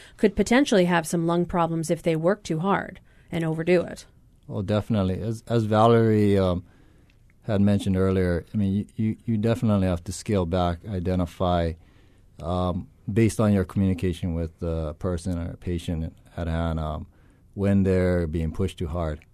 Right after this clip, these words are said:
Speaker 2: And again, that's, we use, like, objective numerical values for them to explain that information to us. So if they're on that zero to ten scale complaining that they're getting to, like, a eight or nine,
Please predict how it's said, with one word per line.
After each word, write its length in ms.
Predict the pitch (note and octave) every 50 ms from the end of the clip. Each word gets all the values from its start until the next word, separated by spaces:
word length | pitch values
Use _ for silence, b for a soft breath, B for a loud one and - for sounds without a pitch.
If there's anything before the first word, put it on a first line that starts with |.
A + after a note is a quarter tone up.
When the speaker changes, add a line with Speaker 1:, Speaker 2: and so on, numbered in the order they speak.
| _ _ -
Speaker 2:
And 140 | C3 F#2 F#2
again, 300 | F#2 F#2 G2+ F#2+ F#2+ F#2
that's, 440 | G2 F#2 F#2 - - - - - b b b b b b b b b b -
we 100 | A#2 A#2
use, 400 | A#2+ B2+ C3+ C#3 C#3 B2+ A#2+ -
like, 380 | B2 A2+ G#2+ G#2 G2 - - - _ -
objective 1000 | G2+ G2+ G2 - A#2 A2 - - A#2 G#2+ G#2 G2+ F#2+ F#2 - - - - - - _ -
numerical 560 | G#2+ G2+ G2+ G2+ G#2 G2+ G2 F2+ - G2+ F2+
values 640 | E2 F#2 F2+ F2 F2 F2 F2 E2+ E2+ E2 - - - _ _
for 160 | - - G#2
them 220 | F#2+ F#2+ F#2+ F2+
to 160 | - - F#2 E2+
explain 480 | E2 - - - G2 F#2+ F#2 F2+ F2+
that 200 | F2 F2 E2+ E2+
information 520 | E2+ E2 E2 - E2+ E2 E2 D#2+ - F2 E2
to 240 | - F#2 E2+ D#2+
us. 280 | D2 C#2+ D2+ - - - - _ _ _ _ _
So 180 | _ - - A#2+
if 100 | A2 G#2+
they're 220 | B2 B2+ C3 C3+
on 140 | C3 B2 A#2+ A#2+
that 260 | A#2 G#2+ - G#2 F2+
zero 180 | G#2+ G#2+ A2
to 80 | G#2+ G#2
ten 240 | - - G#2 G2 F#2
scale 320 | - - - G#2+ G2+ G2
complaining 500 | F#2 - G#2 G2 F2 G2 G2 G2 G2 F#2+
that 140 | F#2 F2+ D#2+
they're 140 | F#2+ F#2 F2+
getting 220 | F#2 F#2 F#2 F#2
to, 100 | - F2+
like, 160 | F2 E2+ E2
a 160 | E2 D#2+ - G2
eight 160 | F#2+ F#2 F#2
or 80 | F2
nine, 420 | E2+ E2+ F2 F2+ F2+ E2+ E2 E2